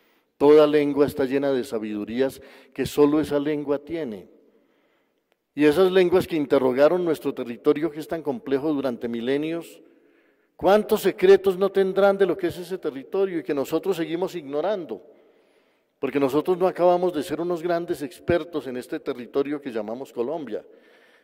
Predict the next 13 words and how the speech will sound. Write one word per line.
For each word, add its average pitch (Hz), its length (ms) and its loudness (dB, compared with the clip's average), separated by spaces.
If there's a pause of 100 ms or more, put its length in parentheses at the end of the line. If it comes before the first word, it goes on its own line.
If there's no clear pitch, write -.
(120)
Ni 139 120 -6
siquiera 139 380 2
acabamos 139 400 0
de 143 80 0
abarcar 117 400 0
la 143 140 -4
diversidad 113 720 -4
del 135 140 -2
arco 135 320 -2
iris, 147 360 -8
de 120 100 -8
sus 110 200 -14
matices, 131 640 -10